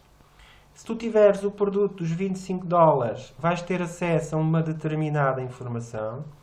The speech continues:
Se tiveres o produto dos cem, vais ter acesso a uma informação mais avançada. E se tiveres os outros produtos,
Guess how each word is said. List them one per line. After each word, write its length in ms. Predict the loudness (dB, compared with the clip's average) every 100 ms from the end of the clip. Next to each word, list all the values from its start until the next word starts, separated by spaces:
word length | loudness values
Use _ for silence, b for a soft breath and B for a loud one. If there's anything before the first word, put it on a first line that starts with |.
| B B B B
Se 180 | -8 2
tiveres 320 | 8 8 6
o 80 | -2
produto 360 | -2 0 -2
dos 200 | -2 -2
cem, 340 | 2 2 2 -4 B B
vais 220 | 0 0
ter 240 | 2 2 2
acesso 500 | -2 0 0 0 -2
a 40 |
uma 240 | -2 -2
informação 720 | -4 -2 0 0 0 0 0 2
mais 320 | 4 4 2
avançada. 800 | -2 -2 -4 -4 -4 -6 -10 -14 B B B B -10
E 100 | -10
se 80 | -10
tiveres 680 | -2 4 6 6 0 -10 B B
os 200 | -10 -2
outros 180 | -2 -2
produtos, 720 | -4 -4 -2 -4 -6 -12 -18